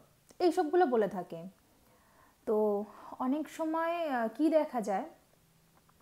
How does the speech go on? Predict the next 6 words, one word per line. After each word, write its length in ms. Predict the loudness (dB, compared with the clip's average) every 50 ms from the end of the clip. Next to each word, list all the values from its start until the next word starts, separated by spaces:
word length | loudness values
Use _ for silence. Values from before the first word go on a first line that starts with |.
| _ _ _ _ -10
যে 140 | -6 -4
এই, 360 | -4 0 0 0 0 0 -2 -4 -8 -16 _ _ _ -6
মানে, 320 | -6 -4 -4 -4 -6 -8 -12 -14 -20 -20 -20 -20 -20 -10 -4 2
বয়সের 380 | 4 6 6 6 4 2 -2
সাথে 380 | -4 -2 0 0 0 0 -2 -4
সাথে 520 | -2 -2 -2 -2 -2 -2 -2 -2 -4 -6